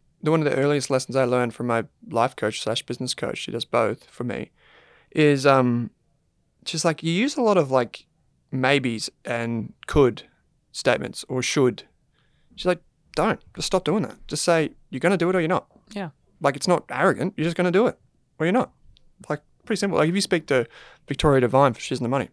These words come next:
Speaker 1: She's either gonna do it or she's not. She's not halfway in between, you know? That's one thing I noticed about Victoria. And so I would just say to anyone listening to this, if you're gonna start a business, do it. If you're gonna go and invest, do it.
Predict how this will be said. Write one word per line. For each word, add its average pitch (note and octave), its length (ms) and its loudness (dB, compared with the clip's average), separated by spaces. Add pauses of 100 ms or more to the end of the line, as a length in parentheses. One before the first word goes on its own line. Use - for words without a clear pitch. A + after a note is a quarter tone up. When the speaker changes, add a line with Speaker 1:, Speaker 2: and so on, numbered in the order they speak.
(220)
Speaker 1:
She's C#3+ 140 -2
either D#3+ 160 4
gonna D#3 160 0
do C#3+ 140 2
it F#3+ 100 0
or - 40 -8
she's C#3 160 -8
not. - 180 -4 (360)
She's - 160 -4
not D#3+ 280 2
halfway C#3 280 2
in B2+ 60 2
between, B2+ 300 2
you A2+ 80 -2
know? A#2+ 100 0
That's C3 140 0
one C#3 100 0
thing C3+ 120 0
I C3 40 2
noticed A#2+ 240 -2
about C3 180 0
Victoria. C3 480 -2 (640)
And C3+ 140 -2
so C3 400 2 (500)
I D3+ 120 4
would F#3 100 4
just E3 100 0
say F3+ 100 6
to D#3+ 60 6
anyone E3+ 220 6
listening D3+ 220 0
to C#3+ 40 0
this, A2+ 160 -4
if C#3+ 60 -6
you're E3+ 60 0
gonna G3 80 2
start E3+ 180 4
a D3 40 2
business, F3 360 -4 (240)
do F#3+ 140 4
it. - 100 -2 (880)
If C#3+ 100 -2
you're D#3 80 4
gonna E3+ 180 6
go D3+ 160 4
and D3 60 4
invest, D3 280 0
do C3 120 2
it. - 100 -4